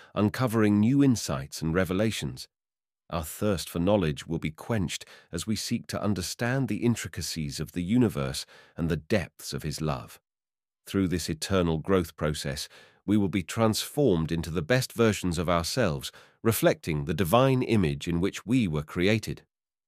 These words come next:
Four, perfect harmony. In eternity,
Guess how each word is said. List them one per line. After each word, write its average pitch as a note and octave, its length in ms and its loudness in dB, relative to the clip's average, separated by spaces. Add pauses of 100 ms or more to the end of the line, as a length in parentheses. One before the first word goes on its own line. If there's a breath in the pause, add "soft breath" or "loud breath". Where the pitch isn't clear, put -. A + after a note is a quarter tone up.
(520)
Four, G#2 380 4 (600)
perfect F#2 420 2
harmony. C#2+ 520 -2 (720)
In D3 120 8
eternity, G#2+ 680 4